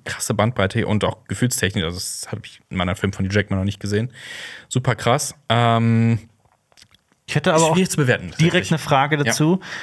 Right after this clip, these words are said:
Speaker 2: Äh, ich meine, der Film ist von einem Franzosen namens Florian Zeller, ne?
Speaker 1: Ja, genau.
Speaker 2: Ähm,
Speaker 1: Der hat auch The Father
Speaker 2: genau,
Speaker 1: gemacht.
Speaker 2: der hat auch
Speaker 1: Genau.
Speaker 2: The Father gemacht. Ich meine, der Titel suggeriert ja schon, dass die Filme irgendwas miteinander zu tun
Speaker 1: Nein.
Speaker 2: haben.
Speaker 1: Nein, nein. Ähm, die haben so gesehen nichts miteinander zu tun. Das sind auch beides Theaterstücke tatsächlich.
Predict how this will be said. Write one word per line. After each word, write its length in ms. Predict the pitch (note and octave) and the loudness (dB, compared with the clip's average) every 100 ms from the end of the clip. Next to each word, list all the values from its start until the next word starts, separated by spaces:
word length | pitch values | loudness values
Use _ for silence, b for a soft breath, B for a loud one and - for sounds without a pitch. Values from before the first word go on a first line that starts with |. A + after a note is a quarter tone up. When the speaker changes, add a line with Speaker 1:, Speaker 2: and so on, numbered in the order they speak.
| B | B
Speaker 2:
Äh, 280 | - C#3 C#3+ | 2 4 4
ich 120 | D3+ | 2
meine, 160 | C#3 F3 | 2 2
der 60 | F3+ | 2
Film 240 | G3 G#3+ | 0 0
ist 240 | E3 - | -2 -2
von 220 | - D#3+ D#3+ | -2 -2 2
einem 260 | D3+ D3+ | 2 2
Franzosen 680 | - D#3 C#3+ C#3+ C3+ C3+ E3 | 0 -2 0 2 2 4 4
namens 420 | C3+ C3 C#3+ C3+ | 4 4 2 -2
Florian 680 | - - D3 C#3+ C#3 C3+ C3 | -2 2 2 4 4 4 2
Zeller, 380 | - A2 F#2+ G2 | 2 2 4 2
ne? 160 | D3 | 2
Speaker 1:
Ja, 80 | - - - | 0 -4 -2
genau. 240 | G#2+ E2+ | 0 2
Speaker 2:
Ähm, 380 | C3+ B2+ B2+ C3 | 2 4 4 4
Speaker 1:
Der 80 | C3 | 4
hat 120 | B2 | 2
auch 180 | A#2+ - | -2 -4
The 80 | - | -6
Father 300 | F3+ C#3+ C#3 | -2 0 2
Speaker 2:
genau, 200 | G#3+ G3+ | 2 4
Speaker 1:
gemacht. 120 | C3 | 4
Speaker 2:
der 60 | C#3 | 4
hat 80 | F#3+ | 4
auch 40 | |
Speaker 1:
Genau. 60 | - | 2
Speaker 2:
The 40 | E3 | 2
Father 240 | G3 F3+ | 4 4
gemacht. 200 | C#3+ D3 | 2 2
Ich 40 | |
meine, 160 | D#3+ D#3 | 2 2
der 40 | |
Titel 340 | - G3+ G#3+ E3+ | 0 0 2 2
suggeriert 500 | D3 C#3+ B2+ F#3+ G3 | 2 2 4 4 2
ja 80 | D3+ | 0
schon, 160 | D#3 | 2
dass 120 | D3 | 2
die 100 | D3 | 2
Filme 240 | C3 D#3 D3+ | 2 2 4
irgendwas 340 | D#3 D3+ C3 | 4 2 2
miteinander 320 | C3+ C#3 C#3 | 2 2 0
zu 140 | C3+ B2 | 0 0
tun 120 | B2 | 2
Speaker 1:
Nein. 160 | A2+ G#2 | 4 2
Speaker 2:
haben. 280 | - C3 - - | 0 -2 -8 0
Speaker 1:
Nein, 180 | A2+ | 2
nein. 200 | G#2+ G2 G2 | 4 2 2
Ähm, 280 | A2 A2 A2 | 2 4 4
die 140 | A2 | 2
haben 340 | G#2 A2+ A2 G2 | 2 4 2 2
so 140 | A#2 | 2
gesehen 240 | A#2 G#2+ | 4 4
nichts 220 | A2+ - C#3+ | 4 2 0
miteinander 240 | C3 B2 | 0 0
zu 80 | A#2 | 0
tun. 140 | A#2+ | 0
Das 100 | A#2 | 0
sind 100 | A2+ | 0
auch 120 | F#2+ | -2
beides 340 | - G#2+ A#2+ - | 0 0 0 0
Theaterstücke 560 | A#2+ G#2+ - - D3 | 0 2 0 -2 -4
tatsächlich. 420 | - C3+ C3 C3 | -4 -2 -2 -2